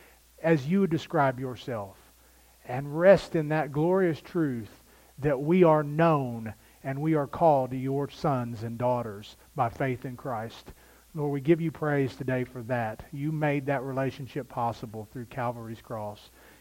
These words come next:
and we give you glory today for that. In Jesus' name, amen. I want to start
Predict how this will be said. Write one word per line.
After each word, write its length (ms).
and 120
we 120
give 240
you 140
glory 480
today 280
for 180
that. 220
In 140
Jesus' 420
name, 320
amen. 400
I 80
want 260
to 120
start 460